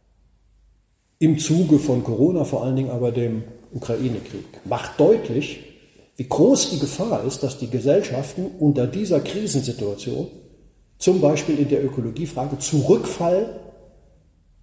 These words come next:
hinter Entwicklungen, auf die man sich mal heraufgearbeitet hatte. Und so positiv, wie es für einige der Kohlekumpel und Kumpelinen sein mag, ich habe gerade im Auto, im Radio gehört,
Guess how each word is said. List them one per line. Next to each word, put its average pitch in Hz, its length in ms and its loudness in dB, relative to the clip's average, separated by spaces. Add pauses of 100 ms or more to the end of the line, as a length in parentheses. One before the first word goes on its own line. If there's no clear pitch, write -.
(160)
hinter 143 600 4
Entwicklungen, 151 760 0 (520)
auf - 160 -8
die 147 120 6
man 127 160 4
sich 127 160 -6
mal 123 160 0
heraufgearbeitet 110 880 -2
hatte. - 180 -16 (1120)
Und 131 120 0
so 135 120 4
positiv, 175 600 2
wie 156 60 -2
es 143 80 -6
für - 180 0
einige 151 340 4
der 135 120 4
Kohlekumpel 147 640 4
und 127 100 -2
Kumpelinen 135 480 2
sein 123 340 0
mag, 90 220 -8
ich - 80 -6
habe 127 100 -2
gerade 160 260 2
im 147 60 2
Auto, 143 440 4 (1000)
im 113 120 -4
Radio 131 340 4
gehört, 127 520 2